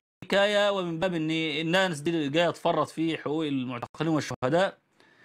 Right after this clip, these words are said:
وطبعا كانت من باب المزايدة والمكايدة ليس إلا، لأني رجع لنفس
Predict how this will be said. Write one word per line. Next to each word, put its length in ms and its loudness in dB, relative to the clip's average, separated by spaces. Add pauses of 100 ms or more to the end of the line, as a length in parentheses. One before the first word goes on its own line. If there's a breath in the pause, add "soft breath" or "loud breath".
(360 soft breath)
وطبعا 280 2
كانت 240 2
من 140 0
باب 160 2
المزايدة 440 0
والمكايدة 540 -2
ليس 280 0
إلا، 280 0
لأني 520 0 (420)
رجع 200 4
لنفس 360 0